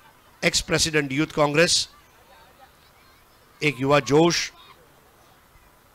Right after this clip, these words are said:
और कुछ कर दिखाने की चाहत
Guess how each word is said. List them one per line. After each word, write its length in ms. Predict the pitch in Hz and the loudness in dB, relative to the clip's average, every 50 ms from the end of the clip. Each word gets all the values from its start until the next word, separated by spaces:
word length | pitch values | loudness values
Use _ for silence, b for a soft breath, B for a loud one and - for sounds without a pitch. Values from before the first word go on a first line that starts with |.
| _ - | _ -4
और 420 | 123 127 123 120 117 117 113 110 - _ _ _ _ _ _ _ _ - - - _ _ _ _ - - - _ _ _ _ _ - | -2 -2 0 0 0 -2 -4 -4 -8 _ _ _ _ _ _ _ _ -20 -20 -20 _ _ _ _ -20 -20 -20 _ _ _ _ _ -6
कुछ 160 | 180 180 - | -4 -4 -2
कर 200 | - 180 175 170 | 0 0 0 0
दिखाने 360 | 156 170 143 147 165 160 165 | -2 -4 -4 -4 -4 -4 -6
की 140 | 151 156 160 | -6 -6 -8
चाहत 440 | 143 - 151 139 131 151 170 151 | -4 -2 -2 0 2 0 0 -2